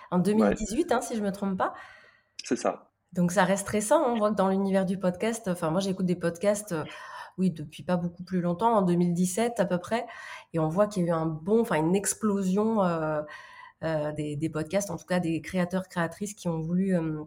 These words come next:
Speaker 1: créer leur propre contenu, euh, avec, euh, un changement, effectivement, euh, que tu notes, hein, c'est que le consommateur, moi, j'ai l'impression qu'il est devenu beaucoup plus acteur de, du contenu qu'il souhaite consommer en, en temps, euh, souhaité,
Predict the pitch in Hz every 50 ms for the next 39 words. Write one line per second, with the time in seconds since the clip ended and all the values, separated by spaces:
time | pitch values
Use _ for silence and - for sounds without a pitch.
0 | - _ _ _ _ _ _ _ _ - - - - - 208 190 175 170 170 -
1 | - 175 180 180 - 185 180 - 175 175 - 208 233 269 269 - - - - -
2 | - - - - - - - - 170 170 165 165 165 160 156 156 - 175 175 190
3 | 196 196 - 208 190 185 175 170 170 170 170 165 165 165 160 - - - - -
4 | - - - - - 190 190 185 - 220 220 202 202 226 233 247 262 247 233 208
5 | 185 190 - - 196 196 220 233 240 233 226 202 180 - 190 180 - - 196 202
6 | 233 262 254 214 208 208 208 202 180 190 185 180 208 208 208 226 214 208 196 190
7 | 196 240 254 247 220 190 180 175 170 170 170 - 240 233 - - 180 170 165 175
8 | 170 180 208 202 190 190 - 185 202 190 - - 180 190 190 - - 220 233 240
9 | 240 240 - - - - - - _ - - - _ _ _ _ _ - 165 160
10 | 160 196 214 220 226 226 226 220 214 208 202 202 196 196 185 180 196 - 202 196
11 | 190 - 208 208 208 208 214 208 196 185 - - 180 180 175 165 170 - - 190
12 | 185 - - 185 180 - 180 175 175 185 208 226 240 247 240 - 175 190 185 180
13 | - - - - 175 170 175 175 208 202 208 208 202 202 196 180 165 156 156 147
14 | 147 151 147 - - - 180 175 - 190 214 277